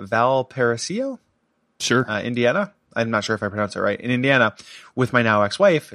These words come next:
Speaker 1: checking out the law school. We were bored and there was nothing to do, so we went and saw X-Men three, uh, at what turned out to be a very rundown theater in a crappy neighborhood. The theater was only us and a group of a half dozen or so alpha male dude bros of various races.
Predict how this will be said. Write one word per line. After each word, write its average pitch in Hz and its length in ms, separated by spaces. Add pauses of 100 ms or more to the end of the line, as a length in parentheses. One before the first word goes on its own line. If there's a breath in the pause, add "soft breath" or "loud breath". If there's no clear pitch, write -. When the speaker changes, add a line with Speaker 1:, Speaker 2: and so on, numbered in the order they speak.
Speaker 1:
checking 117 360
out 104 220
the 110 120
law 131 200
school. - 460 (440 loud breath)
We 143 120
were 147 80
bored 131 400
and 120 100
there 113 60
was 104 100
nothing 107 240
to 98 60
do, 120 380
so - 140
we 127 40
went 127 140
and 117 60
saw 117 200
X-Men 107 340
three, 139 460 (400 loud breath)
uh, 113 180
at 120 100
what 139 160
turned 139 220
out 123 140
to 127 40
be 117 120
a 110 60
very 143 260
rundown 123 420
theater 113 400
in 101 60
a 101 60
crappy 101 340
neighborhood. 101 520 (500 soft breath)
The 123 60
theater 233 300
was 165 180
only 139 300
us 135 240
and 123 100
a 123 60
group 127 200
of 120 120
a 107 60
half 165 260
dozen 131 240
or 127 60
so 123 200
alpha 120 320
male 120 240
dude 127 280
bros 92 420
of 110 180
various 107 280
races. - 440